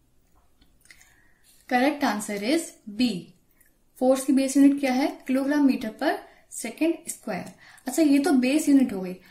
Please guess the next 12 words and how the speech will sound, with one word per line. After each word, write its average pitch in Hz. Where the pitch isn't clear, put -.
अब 262
जल्दी 285
से 330
मुझे 330
बताओ 262
एसआई 262
unit 330
क्या 285
होती 285
है 214
force 208
की? 302